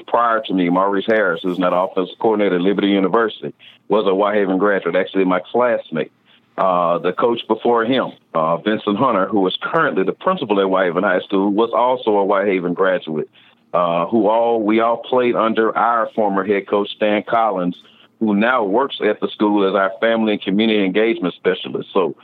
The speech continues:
it's seeing that history and seeing that legacy of coaches, uh, that have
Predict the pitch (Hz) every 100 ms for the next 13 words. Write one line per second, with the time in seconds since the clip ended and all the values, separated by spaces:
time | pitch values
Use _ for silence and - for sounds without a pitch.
0 | - - _ 117 117 - - - _ -
1 | - 151 143 127 113 - 139 135 110 101
2 | 95 92 - 127 123 113 107 92 117 120
3 | 104 - 90 87 - 131 127 127 85 69
4 | - - - - 95 90 85 90 90 104
5 | 92